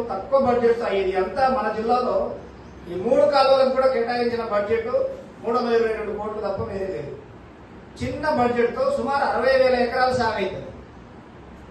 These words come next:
మరి అరవై వేల ఎకరాల సాగుకు అదే ఒక ప్రాజెక్ట్ కట్టాలంటే వేల కోట్లు ఖర్చు అవుతుంది. కానీ ఇన్ని వేల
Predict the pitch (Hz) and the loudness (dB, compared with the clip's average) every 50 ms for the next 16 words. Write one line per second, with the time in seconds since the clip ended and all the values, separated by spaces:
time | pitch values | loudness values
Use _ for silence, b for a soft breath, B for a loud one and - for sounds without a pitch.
0 | - - - - - - - - - - - - - - - 262 262 220 202 202 | -20 -20 -20 -20 -20 -20 -20 -20 -20 -20 -20 -20 -20 -10 -6 -2 -2 0 0 2
1 | 233 269 277 277 277 269 262 262 262 302 302 285 285 285 277 277 269 262 269 262 | 4 4 6 6 8 8 8 8 8 6 4 4 2 2 2 2 2 2 2 0
2 | - 208 208 208 214 233 247 240 247 - - - 403 427 - - - - - - | 0 0 0 0 0 0 -2 -2 -4 -4 -6 -8 -10 -10 -12 -14 -16 -18 -20 -20
3 | - - - - 523 554 554 - 554 571 - - 214 214 - - 539 262 523 - | -14 -8 -4 2 4 4 4 4 4 0 0 0 -2 -2 0 0 0 0 0 -2
4 | 233 233 - - 220 214 214 202 190 - - 214 233 254 254 - - - - - | -2 -4 -4 -4 -6 -6 -6 -6 -6 -8 -8 -8 -8 -8 -10 -10 -14 -14 -18 -10
5 | - 185 240 247 269 269 269 262 - - - 220 208 - - 185 165 - - - | -6 -4 0 2 2 2 2 2 2 2 0 -2 -8 -8 -8 -10 -10 -12 -12 -14
6 | - - - - - - - - - - - - - - - - - - - - | -16 -16 -18 -18 -18 -20 -20 -20 -20 -20 -20 -20 -20 -20 -20 -20 -20 -20 -20 -20
7 | - - - - - - 208 226 247 262 262 262 254 247 - - - - 220 226 | -20 -20 -20 -20 -20 -10 -8 -6 -4 -4 -2 -4 -4 -6 -6 -10 -12 -10 -6 -4
8 | 247 262 254 226 226 233 254 269 | -2 0 4 6 6 6 6 4